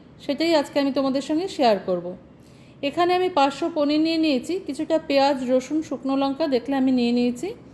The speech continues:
আর সাথে একটা মশলা যেটা আমি তোমাদের রান্নাটা করতে করতে বলে দেবো। একটা কড়াইয়ে দিয়ে দিলাম সর্ষের তেল প্রয়োজন মতন, আর মিশিয়ে দেবো সামান্য একটুখানি ঘি। এই ঘি আর সর্ষের তেলটা গরম হতে হতে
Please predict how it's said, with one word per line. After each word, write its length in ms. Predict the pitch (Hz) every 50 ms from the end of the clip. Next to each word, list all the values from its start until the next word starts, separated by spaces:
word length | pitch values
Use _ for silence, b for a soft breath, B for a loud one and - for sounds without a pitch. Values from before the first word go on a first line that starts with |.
| B B B B B B B B B
আর 80 | 302 302
সাথে 300 | - - 302 269 285 - 311
একটা 220 | 311 311 311 339 320
মশলা 380 | 277 254 254 254 - - 294 349 370 302
যেটা 160 | 277 269 285 269
আমি 120 | 269 269 269
তোমাদের 360 | 285 269 269 269 254 311 370 - - - - - - -
রান্নাটা 440 | 240 233 247 254 262 277 269 311 302
করতে 280 | 302 277 240 - - 277
করতে 240 | 262 294 277 285 359 302
বলে 220 | 240 220 208 190
দেবো। 220 | 180 180 170 175 180 - - - - - - - B B B B B B B B B
একটা 240 | 285 294 285 349 349 339 349
কড়াইয়ে 400 | 302 277 277 294 311 320 330 339
দিয়ে 200 | 277 285 285 285
দিলাম 240 | 247 302 294 320 320 302
সর্ষের 400 | - - 269 262 - - 320 -
তেল 180 | - 294 302 349 392 -
প্রয়োজন 360 | - 285 262 262 240 285 277 277
মতন, 300 | 269 254 240 - 330 403 453 370 254
আর 100 | 247 247
মিশিয়ে 380 | 247 254 262 254 - 320 330
দেবো 200 | 285 302 269 320 427 480 466 -
সামান্য 340 | 320 277 262 269 269 269 277 294
একটুখানি 480 | 302 294 - 311 - 302 247 269 392 466 440 -
ঘি। 200 | - 233 226 214 180 175 - - - - - - - - - - - - - - - - - - - B B B B B B B B B B B B 285
এই 80 | 285 277 240 262
ঘি 160 | 269 311 349 359 370
আর 140 | 349 330 339 -
সর্ষের 280 | 302 285 285 - 320 -
তেলটা 280 | - 330 320 294 311 311 294 240
গরম 220 | 240 240 254 269 294 294
হতে 180 | 320 311 330
হতে 280 | 330 330 320 320 269